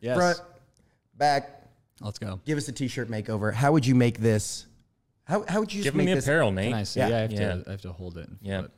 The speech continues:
Speaker 1: Okay.
Speaker 2: Hold it, feel it, touch it. How would you make over this t-shirt?
Speaker 1: So you already, you picked the correct blank.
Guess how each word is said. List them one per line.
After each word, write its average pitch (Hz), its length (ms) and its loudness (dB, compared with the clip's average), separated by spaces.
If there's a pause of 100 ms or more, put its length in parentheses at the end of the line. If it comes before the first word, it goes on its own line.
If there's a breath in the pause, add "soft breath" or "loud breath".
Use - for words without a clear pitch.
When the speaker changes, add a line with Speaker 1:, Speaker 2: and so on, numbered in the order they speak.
(120)
Speaker 1:
Okay. 98 80 -12
Speaker 2:
Hold 123 180 0
it, 123 200 0
feel 123 200 2
it, 120 120 -2
touch 120 240 0
it. 120 200 -4 (140)
How 147 160 0
would 156 180 0
you 135 280 2
make 120 260 0
over 107 180 0
this 101 160 -4
t-shirt? - 420 -10 (360)
Speaker 1:
So - 160 -6
you 117 200 2
already, 147 380 0
you 107 100 -4
picked - 300 -6
the 104 60 -8
correct - 400 -12
blank. - 280 -16